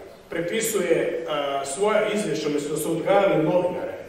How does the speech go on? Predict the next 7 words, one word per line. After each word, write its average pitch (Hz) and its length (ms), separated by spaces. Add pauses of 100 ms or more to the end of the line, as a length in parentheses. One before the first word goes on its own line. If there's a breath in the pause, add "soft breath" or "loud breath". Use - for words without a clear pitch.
(760)
zadnjih 147 280
dvadeset, 147 400
trideset 151 400
godina, 156 460
a - 40
ne 175 120
gastronaute, 190 1000